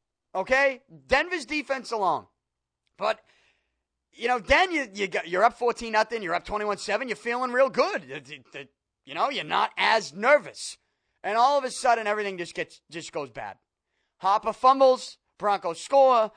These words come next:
you got a couple awful penalty calls on you, and the officials absolutely screwed the Patriots in this game, okay? They did.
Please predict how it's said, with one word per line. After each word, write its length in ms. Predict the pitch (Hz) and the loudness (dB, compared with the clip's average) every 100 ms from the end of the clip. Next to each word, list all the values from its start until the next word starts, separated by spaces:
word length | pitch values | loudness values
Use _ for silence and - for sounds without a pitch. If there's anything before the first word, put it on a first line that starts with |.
| _ - | _ -10
you 140 | 247 | 0
got 160 | 240 196 | 0 0
a 20 | |
couple 380 | - 196 170 - | 0 -2 -4 4
awful 340 | 226 262 262 | 6 6 4
penalty 420 | - 254 254 247 226 | -2 0 0 -4 -2
calls 340 | 233 226 202 | 2 2 2
on 160 | 214 208 | 0 0
you, 120 | 196 | -4
and 140 | 202 190 | -6 -8
the 60 | |
officials 500 | 180 - 269 - 247 - | -10 -6 -6 -4 -6 2
absolutely 800 | 233 247 - 254 247 233 233 - _ | 2 2 -2 -6 -6 -6 -10 -12 _
screwed 440 | - - 233 277 254 | -16 -14 -8 -6 -6
the 80 | |
Patriots 500 | 254 247 240 240 220 | -4 -2 -2 -8 -10
in 120 | 226 214 | -10 -12
this 140 | 196 | -12
game, 380 | 196 196 185 185 - | -8 -6 -6 -8 -8
okay? 380 | 175 233 233 226 | -4 -2 -2 -2
They 100 | 202 | -6
did. 340 | 170 262 185 | -2 -2 -2